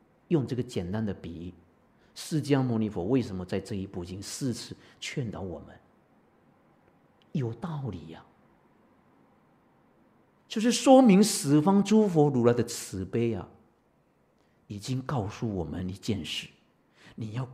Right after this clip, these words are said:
赶快啊！但是众生太难度了，现在的众生好难度哎，你有没有发现啊？有没有？好难度哎！不要说外人啊，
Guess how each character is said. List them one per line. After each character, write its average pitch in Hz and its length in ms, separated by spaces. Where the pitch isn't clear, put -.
赶 78 320
快 123 360
啊！ - 140
但 160 140
是 156 80
众 135 300
生 120 220
太 123 220
难 87 240
度 101 220
了， - 60
现 - 280
在 131 140
的 110 80
众 113 240
生 110 160
好 104 160
难 82 300
度 95 220
哎， - 40
你 92 360
有 90 140
没 92 140
有 90 80
发 85 220
现 - 240
啊？ - 120
有 87 140
没 78 160
有？ 76 100
好 135 240
难 87 220
度 135 240
哎！ - 220
不 - 100
要 143 100
说 143 240
外 147 240
人 80 320
啊， - 120